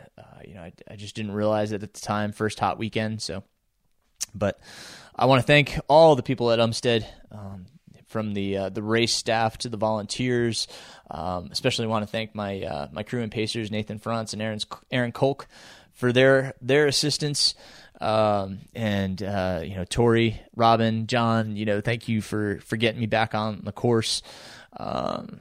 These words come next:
you know, the volunteers, uh, were just amazing. Uh, they were, they were so cool and so encouraging, and all the other runners, you know, whether you finished or not, um, just amazing that you, you even had the, the courage to toe the line and be out there.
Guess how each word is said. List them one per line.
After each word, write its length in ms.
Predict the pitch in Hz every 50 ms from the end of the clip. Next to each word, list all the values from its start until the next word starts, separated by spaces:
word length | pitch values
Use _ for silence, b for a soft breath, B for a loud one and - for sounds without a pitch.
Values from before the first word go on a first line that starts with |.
| -
you 80 | - 104
know, 60 | 98
the 80 | 92 92
volunteers, 800 | 107 110 110 104 98 - - 110 110 107 104 104 - - - - -
uh, 280 | - - - - - - -
were 160 | - - 110
just 240 | 101 98 107 101 -
amazing. 480 | 104 104 101 101 101 95 104 95 95 - _ _ - _ -
Uh, 440 | - 50 - - - - - - - - _ -
they 100 | 87 101
were, 220 | 101 107 101 - -
they 120 | - 110
were 100 | 104 104
so 180 | 101 - 110 104
cool 400 | - - - - - 110 - - -
and 80 | - 104
so 180 | - 113 113
encouraging, 480 | 107 98 - 98 92 98 98 98 101 101
and 100 | 107 117
all 140 | 123 131 131
the 120 | 120 117 113
other 180 | 107 104 104
runners, 540 | 101 104 104 104 101 101 101 - - - - _ -
you 140 | - 95
know, 160 | 95 - 113 -
whether 240 | - 123 117 113
you 100 | 113 107
finished 340 | - - 120 113 104 - -
or 60 | 101
not, 340 | 98 98 95 98 90 - _ - B B B B B B B B B B B B -
um, 460 | - - - 78 64 62 - - 67 - 160 - _ -
just 420 | - 127 120 110 - - - - _ -
amazing 520 | - 113 113 113 117 113 113 110 113 110 104
that 200 | 98 98 - -
you, 300 | - 80 - - - -
you 180 | - 110 104 104
even 180 | 104 98 101 98
had 300 | 101 98 101 101 98 -
the, 220 | 95 92 98 92 -
the 80 | -
courage 360 | - - 117 113 107 101 - -
to 100 | - -
toe 180 | - - 113 107
the 80 | 95
line 380 | 92 95 98 101 101 101 101 98
and 200 | 92 95 95 85
be 140 | - 104 101
out 220 | 98 98 95 -
there. 260 | 98 101 101 107 -